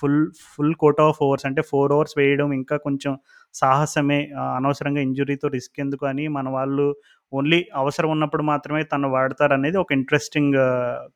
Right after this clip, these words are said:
ఆ, ఫినామినన్. అంటే ఇప్పుడు maybe ఆస్ట్రేలియన్, ఆ, సిరీస్‌లో మనకి ఏమైనా కొంచెం బెటర్ క్లారిటీ వచ్చే అవకాశం ఉందేమో మరి.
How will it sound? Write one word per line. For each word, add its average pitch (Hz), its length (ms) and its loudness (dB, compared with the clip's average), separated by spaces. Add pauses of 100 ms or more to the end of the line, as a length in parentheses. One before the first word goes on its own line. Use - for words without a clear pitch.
ఆ, 123 320 -12 (280)
ఫినామినన్. 135 440 -4
అంటే 127 200 -4
ఇప్పుడు 131 200 -6
maybe 139 360 2 (480)
ఆస్ట్రేలియన్, 151 580 4
ఆ, 147 140 4
సిరీస్‌లో 147 720 2
మనకి 139 300 0
ఏమైనా 143 320 2
కొంచెం 135 380 -4
బెటర్ 131 240 0
క్లారిటీ 143 380 4
వచ్చే 139 280 -2
అవకాశం 131 400 -4
ఉందేమో 127 300 -6
మరి. 120 200 -14